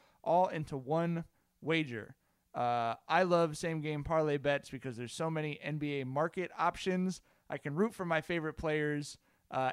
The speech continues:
and you have a chance to put a small bet down and win big. I cannot wait about, uh, wait for this Bucks Sixers game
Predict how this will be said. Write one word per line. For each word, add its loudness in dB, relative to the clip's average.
and 4
you 2
have 2
a -6
chance -4
to -8
put -6
a -4
small 2
bet -2
down -2
and -6
win -6
big. -2
I 2
cannot -2
wait 2
about, 0
uh, 0
wait 2
for 2
this 0
Bucks 2
Sixers 0
game 0